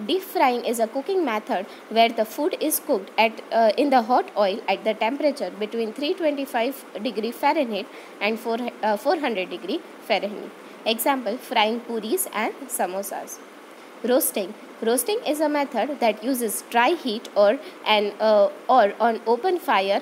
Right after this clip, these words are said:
or an, uh, or, or on, or an oven. Example, papad and groundnuts.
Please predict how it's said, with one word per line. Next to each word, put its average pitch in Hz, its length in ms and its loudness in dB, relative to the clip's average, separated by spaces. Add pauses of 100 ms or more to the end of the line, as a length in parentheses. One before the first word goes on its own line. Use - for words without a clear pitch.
or 214 240 4
an, 226 180 2 (320)
uh, 208 280 6
or, 269 200 2 (720)
or 262 140 8 (160)
on, 269 240 2 (420)
or 269 240 8
an 240 220 2
oven. 208 380 0 (280)
Example, 247 600 -2 (340)
papad 226 380 0 (340)
and 220 220 2 (100)
groundnuts. 185 720 -4